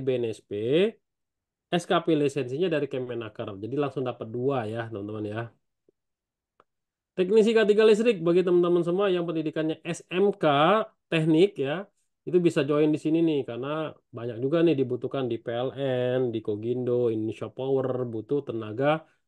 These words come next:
teknisi K tiga listrik. Atau kalau pendidikannya minimal D tiga teknik, bisa ikut yang ahli K tiga listrik. Nah, ini menjadi persyaratan tender bagi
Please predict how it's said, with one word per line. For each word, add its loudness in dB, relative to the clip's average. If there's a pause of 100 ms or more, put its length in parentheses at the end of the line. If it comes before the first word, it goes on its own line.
(100)
teknisi -4
K -4
tiga -8
listrik. -8 (800)
Atau 2
kalau 0
pendidikannya -2
minimal 0
D -4 (160)
tiga 0
teknik, 2
bisa -6
ikut -6
yang -4
ahli 2
K 2
tiga 2
listrik. -4
Nah, -6
ini 2
menjadi 2
persyaratan -4
tender 2 (480)
bagi -2